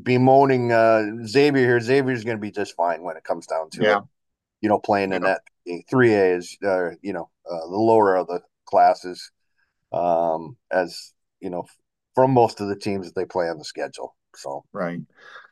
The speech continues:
Speaker 2: So where, wh-, a couple things, where, where do things stand with, um, now there's gonna be an M V C,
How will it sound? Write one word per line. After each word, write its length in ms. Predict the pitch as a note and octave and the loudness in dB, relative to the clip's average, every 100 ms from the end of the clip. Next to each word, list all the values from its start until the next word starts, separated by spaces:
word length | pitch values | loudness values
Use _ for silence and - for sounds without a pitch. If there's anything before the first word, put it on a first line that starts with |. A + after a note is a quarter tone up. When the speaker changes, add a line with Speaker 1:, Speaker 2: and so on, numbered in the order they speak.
| _ - | _ -4
Speaker 2:
So 340 | - F3+ D#3+ | 4 4 4
where, 260 | C#3+ A3 A#3 | 4 2 4
wh-, 180 | F3 | -2
a 60 | A3+ | 0
couple 240 | G#3+ F#3 | 2 2
things, 300 | D3 F3 E3 D3+ | 2 2 2 0
where, 180 | F3+ F#3 | 0 2
where 200 | E3+ G#3 | 2 2
do 60 | |
things 300 | G3+ G3+ F#3 | 0 -2 -2
stand 380 | - E3+ E3 E3 | -2 -2 -2 -4
with, 500 | C3 C3+ C3+ C3 - | -2 0 -2 -4 -10
um, 560 | G2+ A#2 A#2 A2+ A2+ A2+ | -4 -2 -2 -2 -4 -4
now 160 | B2+ A#2+ | -4 -4
there's 220 | C3+ C3+ | -4 -4
gonna 160 | D3 | -6
be 120 | D3+ D3 | -4 -4
an 60 | |
M 140 | D3 C#3+ | -4 -6
V 120 | C3+ | -8
C, 640 | - C#3+ C#3 C#3 C#3 | -8 -6 -4 -4 -6